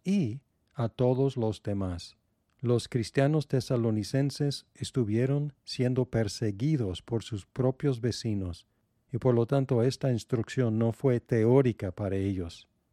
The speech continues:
Es una de las respuestas más radicalmente cristianas,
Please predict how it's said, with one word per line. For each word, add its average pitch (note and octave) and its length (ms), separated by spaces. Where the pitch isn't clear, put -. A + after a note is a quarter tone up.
Es C3+ 220
una D#3+ 260
de C#3 160
las A2 300
respuestas C3 640
más C3+ 480
radicalmente B2+ 1000
cristianas, G2+ 920